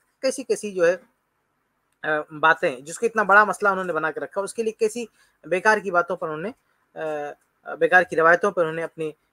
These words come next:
जो है अकीदे की बुनियाद रखी है, और न सिर्फ ये की बुनियाद रखी, बल्कि दूसरे, दूसरों को इस बुनियाद पर गुस्ताखे रसूल तक कहे जाते हैं, जिसका कोई सबूत सिरे से है ही नहीं।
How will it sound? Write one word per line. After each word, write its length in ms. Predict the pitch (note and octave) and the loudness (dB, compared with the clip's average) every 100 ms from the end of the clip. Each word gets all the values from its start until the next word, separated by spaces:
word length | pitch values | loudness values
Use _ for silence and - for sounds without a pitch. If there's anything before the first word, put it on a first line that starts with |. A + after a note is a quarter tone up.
| _ | _
जो 340 | D3 C#3+ A#2+ D3+ | -14 -12 -8 -4
है 80 | D3+ | -2
अकीदे 340 | D3+ G3+ G#3 | -2 0 -2
की 120 | G3+ | -2
बुनियाद 340 | E3 E3 D#3+ C3+ | -6 -2 -2 -4
रखी 260 | - D#3 | -10 -10
है, 140 | C#3 C4+ | -8 -6
और 280 | - F#3+ | -4 -4
न 80 | F3 | -2
सिर्फ 300 | E3+ G#3+ G#3+ | -6 -6 -4
ये 60 | G#3+ | -4
की 120 | G3+ | -6
बुनियाद 280 | D3+ D#3 D3 | -6 -4 -4
रखी, 240 | C#3+ - | -6 -8
बल्कि 280 | F#3+ E3+ - | -8 -8 -8
दूसरे, 360 | E3+ G3 G3+ G3+ - _ _ | -8 -6 -4 -6 -6 _ _
दूसरों 300 | - F3+ A3 | -8 -2 -2
को 140 | G#3 G3+ | 0 0
इस 60 | |
बुनियाद 420 | D#3 F3+ G#3 B3 - | 0 2 6 6 6
पर 120 | B3 | 2
गुस्ताखे 520 | G3 F3+ - G3 - | 2 -4 0 0 2
रसूल 320 | G3+ - G#3+ G3 | -4 -2 -6 -2
तक 120 | B3 | -4
कहे 140 | - E3+ | -2 -2
जाते 240 | D#3 G#3+ | -2 -6
हैं, 60 | G#3+ | -10
जिसका 220 | F#3 G#3 | -8 -8
कोई 320 | - - C4+ | -8 -4 -4
सबूत 340 | G#3+ F#3+ F#3+ | -2 -4 -4
सिरे 160 | E3+ E3 | -6 -6
से 120 | D#3 | -6
है 60 | C3 | -8
ही 100 | A#2+ | -8
नहीं। 120 | G#2+ | -18